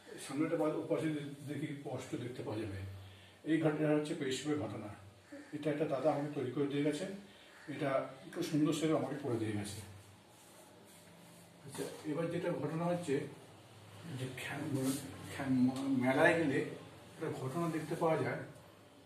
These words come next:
মেলায় গেলে একটা ঘটনা দেখতে পাওয়া যায় যে তলায় একটা টর্চ জ্বলছে,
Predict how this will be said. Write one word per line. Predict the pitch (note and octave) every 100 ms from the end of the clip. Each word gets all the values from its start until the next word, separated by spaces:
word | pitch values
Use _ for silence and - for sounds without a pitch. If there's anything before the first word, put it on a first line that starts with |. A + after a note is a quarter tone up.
| - - - - - - - G#2
মেলায় | A#2 C3+ E3 D#3+
গেলে | C#3+ C#3+
একটা | D3 D#3 -
ঘটনা | C3 C3+ D#3+ D#3
দেখতে | D#3 E3+
পাওয়া | E3+ D#3
যায় | C#3+ B2
যে | C3
তলায় | C#3 D3 D3+
একটা | - - -
টর্চ | C#3 C3 - E3
জ্বলছে, | D#3+ -